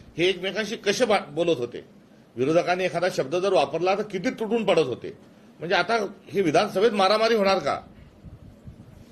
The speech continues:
इथपर्यंत हा प्रश्न गंभीर्याने गेला. काही मोठ्या, अ, मंडळींनी जे ज-, ज्येष्ठ आहेत त्यांनी बसून हे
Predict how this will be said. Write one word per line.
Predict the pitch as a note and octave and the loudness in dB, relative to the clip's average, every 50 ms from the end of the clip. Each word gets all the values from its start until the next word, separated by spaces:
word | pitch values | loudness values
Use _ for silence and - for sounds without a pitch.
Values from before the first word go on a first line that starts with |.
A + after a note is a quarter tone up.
| - | -10
इथपर्यंत | - A#2+ B2 - - G3+ G#3+ A3+ A#3 G3+ - | -6 -6 -4 -2 2 2 4 2 2 2 2
हा | A#3+ A#3+ A#3+ A#3 G#3 F#3 G3+ | 4 4 4 4 4 2 2
प्रश्न | G3 F#3+ G3 F3+ D3+ F3+ | 0 0 -2 -4 -2 -2
गंभीर्याने | G3+ F3+ F3 D#3+ E3 E3+ D#3+ E3 E3 D#3+ | 0 0 0 2 2 2 2 0 0 -2
गेला. | C#3 C3+ C3+ C#3+ - - - - - - - - - - - | -2 -2 -2 -2 -4 -6 -8 -14 -20 -20 -20 -20 -12 -2 2
काही | D3 E3+ F3+ | 4 4 4
मोठ्या, | E3 D#3 D3 D#3+ F#3 F#3+ G3 G3 F#3+ F3+ D3+ - - - - - - - - | 4 2 4 4 4 4 4 4 4 2 0 -2 -6 -12 -20 -20 -20 -18 -14
अ, | - A#2+ A#2+ A#2+ A2+ G#2+ G2+ F#2+ F2 E2 D#2+ D2 C#2+ - - - A2+ | -10 -6 -4 -4 -2 -4 -4 -6 -8 -12 -14 -16 -18 -20 -20 -14 -8
मंडळींनी | A#2+ B2 C3+ D3 E3+ E3+ E3 E3 E3+ E3+ E3+ | -6 -4 0 0 2 2 0 -2 -2 -4 -4
जे | D#3+ D3 D#3 D#3+ C#3+ - - - - G#2 G2+ | -2 -2 -2 -2 -2 -6 -12 -18 -16 -10 -6
ज-, | G#2 G2 F#2+ F2+ E2 E2 F2 | -4 -4 -4 -4 -6 -6 -2
ज्येष्ठ | G#2+ C3+ D3+ D3 D3 F3 | 0 0 0 0 0 2
आहेत | F3+ D3+ C3 C3+ C3+ C3+ - - - - - - | 4 4 4 4 2 -2 -8 -18 -20 -20 -16 -12
त्यांनी | C#3+ D3+ E3+ F3+ F#3+ | -10 -6 -4 -4 -2
बसून | E3 C#3+ C3 - E3+ F#3+ F#3+ F#3+ | 0 0 0 0 0 -2 -2 -2
हे | F3 B2+ C3+ C3+ D3+ F3 F#3+ G3 F#3 | -4 -4 -2 -2 0 2 2 2 0